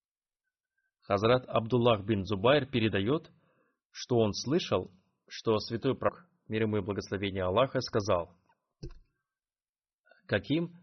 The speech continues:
благородным рабом Аллаха является Авим бин Саида, и он также является настоящим воином». В одном повествовании говорится, что когда был ниспослан аят:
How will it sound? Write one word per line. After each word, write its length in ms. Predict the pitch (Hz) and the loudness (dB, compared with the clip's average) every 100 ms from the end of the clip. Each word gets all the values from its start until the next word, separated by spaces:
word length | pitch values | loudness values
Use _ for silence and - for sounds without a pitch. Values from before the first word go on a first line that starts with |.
| _ | _
благородным 840 | - 101 113 113 120 147 107 95 82 | -6 0 4 4 4 2 2 -2 -2
рабом 500 | 101 107 104 110 104 | 2 2 4 2 2
Аллаха 640 | 98 95 156 - 147 143 _ _ | 0 4 2 2 -2 -2 _ _
является 760 | - 101 104 131 127 - 120 - | -6 -2 4 4 4 0 -2 -2
Авим 460 | 107 120 131 135 117 | 2 2 4 0 0
бин 240 | 113 113 | 0 -2
Саида, 600 | 104 - 107 95 90 87 - _ _ - - - _ _ _ - | -2 2 4 4 0 -8 -10 _ _ -20 -20 -20 _ _ _ -6
и 120 | 104 | 0
он 200 | 113 101 | 2 2
также 500 | 90 147 160 151 156 - _ _ _ | 4 2 2 -2 -6 -8 _ _ _
является 680 | - 95 101 156 151 - 135 - | -8 0 4 4 2 -2 -4 -2
настоящим 840 | 107 113 - 98 110 143 - 120 | -2 -2 -2 0 2 2 -2 -4
воином». 520 | 104 117 107 90 82 - _ _ _ _ _ _ _ _ _ _ _ _ - | 0 2 2 0 -10 -18 _ _ _ _ _ _ _ _ _ _ _ _ -8
В 80 | 98 | -2
одном 240 | 101 165 | 0 0
повествовании 680 | 170 131 131 120 123 117 110 | 0 0 0 2 4 4 0
говорится, 520 | 101 95 98 101 92 _ _ _ - | 0 0 2 0 -2 _ _ _ -20
что 260 | - 120 | -8 -6
когда 300 | 113 110 135 | -4 0 2
был 160 | 135 127 | 2 0
ниспослан 600 | 113 - - 127 123 113 | -2 -4 -4 -2 0 0
аят: 380 | 117 107 117 | 0 2 4